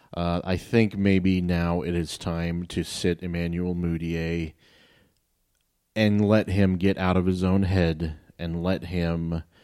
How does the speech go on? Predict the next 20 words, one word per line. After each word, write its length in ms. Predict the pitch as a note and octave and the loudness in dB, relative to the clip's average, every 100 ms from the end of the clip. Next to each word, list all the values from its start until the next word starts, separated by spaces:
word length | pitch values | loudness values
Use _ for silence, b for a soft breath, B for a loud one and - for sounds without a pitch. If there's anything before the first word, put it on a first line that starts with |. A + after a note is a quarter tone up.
| b b b - | b b b -14
kind 380 | - F#2+ F#2 | -2 2 4
of 360 | F2+ E2+ D#2+ - _ | 4 2 0 -10 _
s-, 380 | - - - - _ _ _ _ C3 | -10 -8 -8 -10 _ _ _ _ -4
get 260 | G#2 A#2+ - | 4 4 4
into 400 | A2 G2 - G2 | 0 0 0 0
a 100 | F2+ | 0
more 200 | F2+ F2+ | 0 -4
comfortable 540 | - G2 E2+ F2+ F2 | -2 -2 -2 -2 -4
spot, 560 | E2+ - F#2 E2 E2 - B B B B | -6 -4 -2 -2 -4 -8 B B B B
maybe 320 | F2+ F2+ F2 | 0 2 0
coming 320 | - E2+ E2 | -2 -2 -2
off 200 | D#2+ D2+ | -4 -6
the 80 | - | -8
bench. 460 | D#2+ D#2 A#1+ - - | -8 -8 -8 -10 -10
It's, 560 | E2+ E2+ - - - - _ _ _ _ - | -10 -10 -12 -14 -14 -16 _ _ _ _ -20
it's 640 | A#1+ C#2+ E2 D#2+ G2 - | -16 -12 -10 -10 -10 -2
becoming 440 | G#2 - G#2+ G2+ | 0 2 4 4
hard 240 | F2 F2+ E2 | 4 2 2
to 80 | |
watch. 540 | E2+ C2+ A1+ - - | -2 -6 -10 -14 -18